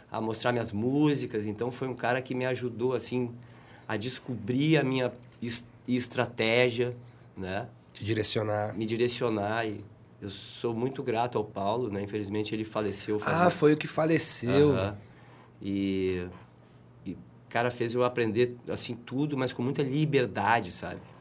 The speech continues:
Speaker 1: Porque ele era um cara jovem, então ele também, ele permitia tu ter essa li-, essa li-, essa coisa de tu, de repente, "Ah, será que eu vou falar uma coisa? Será que ele vai pensar?" Não, é o, é o psiquiatra, velho, entendeu? Tem que falar tudo.
Speaker 2: Ele, ele era psiquiatra?
Speaker 1: Psiquiatra. <clears throat> É.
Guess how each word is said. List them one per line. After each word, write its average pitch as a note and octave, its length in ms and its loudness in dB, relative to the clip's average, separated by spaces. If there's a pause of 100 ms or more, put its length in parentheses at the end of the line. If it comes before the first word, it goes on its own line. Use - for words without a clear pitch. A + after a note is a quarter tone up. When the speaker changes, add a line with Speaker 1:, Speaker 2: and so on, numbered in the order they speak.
(160)
Speaker 1:
Porque - 140 -2
ele A2 100 2
era B2+ 120 6
um B2+ 100 0
cara B2+ 220 0
jovem, A#2 400 2
então A2+ 140 -6
ele A#2+ 100 0
também, C3 380 0 (240)
ele A#2 140 -4
permitia B2 520 4
tu D#3 140 -2
ter A#2+ 140 0
essa A2+ 500 4
li-, A#2 420 2
essa A2+ 200 -4
li-, A2+ 120 -4
essa G#2+ 200 -6
coisa B2+ 200 0
de B2 80 -4
tu, B2 120 -4
de A#2 80 -2
repente, B2 340 -2 (340)
"Ah, B2+ 120 -6
será A#2 200 0
que B2 80 -4
eu D#3 60 2
vou D3+ 60 -6
falar C3+ 180 2
uma C#3 160 2
coisa? C3 240 -6
Será A#2+ 420 2
que - 80 -4
ele C#3 120 2
vai C3 100 0
pensar?" B2+ 320 0
Não, G3 220 0
é - 20 2
o, C#3+ 140 0
é D3 80 6
o E3 80 4
psiquiatra, E3 640 2
velho, F2+ 160 -8
entendeu? G#2 440 -6 (380)
Tem A#2+ 80 -6
que - 80 -8
falar E3+ 200 0
tudo. F3 380 -6 (1200)
Speaker 2:
Ele, - 220 2 (100)
ele C3 140 2
era D3 100 4
psiquiatra? C3+ 600 2
Speaker 1:
Psiquiatra. B2+ 520 6
<clears throat> G2 80 -8 (300)
É. F2 40 -12